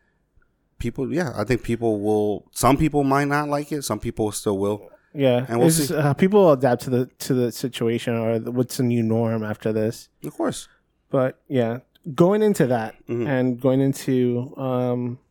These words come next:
Speaker 2: the movie theaters and A M C and
Speaker 1: Mm-hmm.
Speaker 2: Regal going, saying they're not doing Universal. One thing that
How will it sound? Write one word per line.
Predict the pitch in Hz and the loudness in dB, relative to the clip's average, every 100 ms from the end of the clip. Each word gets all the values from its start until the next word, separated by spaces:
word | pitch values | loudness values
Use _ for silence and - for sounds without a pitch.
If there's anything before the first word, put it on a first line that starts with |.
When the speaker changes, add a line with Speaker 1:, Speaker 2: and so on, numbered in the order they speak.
| _ _ _ _ _ _ _ - | _ _ _ _ _ _ _ 0
Speaker 2:
the | 143 | 4
movie | 131 139 135 | 6 6 4
theaters | 135 135 131 127 127 123 - - - | 2 2 4 4 2 0 -6 -14 -8
and | 123 117 113 110 - _ _ _ _ _ - | -6 -4 -4 -4 -8 _ _ _ _ _ 0
A | 131 | 2
M | 127 | 2
C | - 143 131 127 | 0 0 2 2
and | 120 | 4
Speaker 1:
Mm-hmm. | 139 | 4
Speaker 2:
Regal | 131 127 127 123 | 4 2 2 0
going, | 120 120 120 117 117 117 | 0 0 0 -2 -6 -8
saying | - 120 | -4 0
they're | 113 | 0
not | 107 110 117 | 0 0 -2
doing | 123 113 | 0 0
Universal. | 113 135 196 - 175 165 | 0 2 2 2 2 4
One | 151 156 147 | 2 0 0
thing | 139 131 127 | 0 0 0
that | 120 - | -2 -2